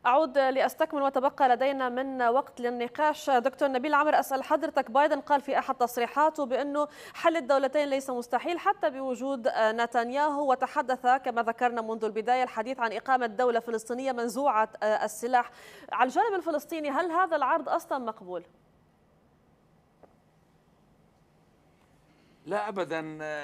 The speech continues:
Speaker 2: خلينا ندقق فيما يقول الرئيس بايدن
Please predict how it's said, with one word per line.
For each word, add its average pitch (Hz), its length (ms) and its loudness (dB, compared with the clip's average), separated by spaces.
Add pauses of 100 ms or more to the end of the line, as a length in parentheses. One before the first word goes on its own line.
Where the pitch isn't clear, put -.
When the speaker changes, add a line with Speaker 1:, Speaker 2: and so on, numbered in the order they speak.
(100)
Speaker 2:
خلينا 165 600 0
ندقق 147 800 -2
فيما 143 400 -2
يقول 143 380 -2
الرئيس 135 500 -4
بايدن 135 680 0